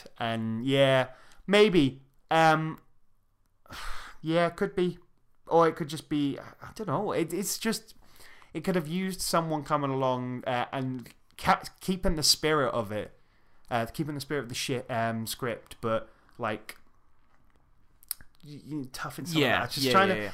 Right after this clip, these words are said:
Speaker 1: balance it slightly, um, 'cause the ending has a very melon-, like, very sort of melodramatic ending to it.
Speaker 2: Mm-hmm.
Speaker 1: It's all so sudden and fast, and it doesn't, doesn't, like, gel with the rest of it. It's like,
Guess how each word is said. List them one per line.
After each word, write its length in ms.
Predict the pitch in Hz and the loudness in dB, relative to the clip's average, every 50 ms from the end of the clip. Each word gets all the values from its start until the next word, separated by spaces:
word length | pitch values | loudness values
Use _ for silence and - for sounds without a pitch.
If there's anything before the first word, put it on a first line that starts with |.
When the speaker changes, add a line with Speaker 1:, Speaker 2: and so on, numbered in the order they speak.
| - - - | -10 -10 -10
Speaker 1:
balance 580 | 135 113 107 156 143 160 175 180 175 151 - | -10 2 4 6 8 8 6 4 2 0 -2
it 100 | 135 117 | -4 -4
slightly, 460 | - - - 110 107 - - 107 117 117 | -4 -2 -2 -4 -4 -4 -6 -6 -2 0
um, 340 | 127 135 135 139 139 139 | 2 2 2 2 0 -2
'cause 200 | 135 - 160 139 | -4 -6 -6 -6
the 180 | - 151 139 147 | -4 -2 0 2
ending 320 | 175 208 220 202 185 147 | 2 2 2 0 -2 -2
has 180 | 117 120 117 110 | -2 -2 -4 -4
a 60 | 113 | -4
very 380 | 104 113 110 110 107 107 104 95 - | -4 -4 -4 -4 -4 -4 -6 -8 -10
melon-, 1080 | - - - 98 113 110 110 117 117 120 120 117 113 110 110 110 107 107 104 104 - - - - | -12 -12 -10 -8 -8 -6 -6 -6 -6 -4 -4 -4 -4 -4 -6 -6 -6 -8 -8 -10 -12 -14 -14 -12
like, 320 | - 123 113 110 - - | -8 -8 -8 -8 -8 -10
very 300 | - 110 127 127 120 113 107 | -10 -6 -4 -2 -2 -4 -4
sort 180 | - 127 113 | -4 -6 -6
of 60 | 78 113 | -6 -6
melodramatic 960 | 110 117 120 117 113 110 107 104 - 113 110 110 110 104 - - 110 - - | -6 -4 -4 -4 -4 -4 -6 -6 -6 -6 -4 -4 -6 -6 -8 -12 -14 -14 -12
ending 380 | 110 104 107 110 107 - 151 135 | -12 -10 -8 -8 -4 -2 -2 0
to 80 | 131 | 0
it. 20 | - | 0
Speaker 2:
Mm-hmm. 80 | 110 110 | -2 -4
Speaker 1:
It's 120 | 107 - | -4 -2
all 140 | 180 180 165 | -2 -2 -2
so 200 | 135 - 160 147 | 0 0 0 0
sudden 500 | 143 - - - - 175 190 - 135 120 | 0 -2 -2 2 4 4 4 4 2 -2
and 140 | 117 113 - | -6 -6 -2
fast, 400 | - 165 175 180 - - - - | 2 6 6 6 6 4 0 -4
and 140 | 127 113 104 - - - - - - - - - | -6 -8 -8 -10 -16 -20 -20 -20 -20 -20 -12 -10
it 160 | - 131 - | -10 0 4
doesn't, 400 | 202 196 185 180 180 165 - - - - - - - - - - | 4 4 6 4 0 -2 -4 -8 -16 -20 -20 -20 -20 -20 -4 -2
doesn't, 560 | 202 175 143 180 - - 151 147 - - - _ | 0 0 0 -2 -6 -6 -8 -10 -12 -14 -8 _
like, 220 | 151 143 - - - - - - - - _ _ _ _ _ _ _ _ - | -4 -4 -4 -6 -12 -20 -20 -20 -20 -20 _ _ _ _ _ _ _ _ -4
gel 220 | - 156 143 147 | -2 0 0 0
with 140 | 143 135 135 | 0 -2 -4
the 60 | 127 110 | -6 -4
rest 340 | 101 117 131 - - - | -4 -2 -2 -2 -2 -4
of 80 | 131 104 | -4 -4
it. 60 | 107 110 | -4 -2
It's 100 | - 220 | 2 4
like, 180 | 247 - - | 4 4 4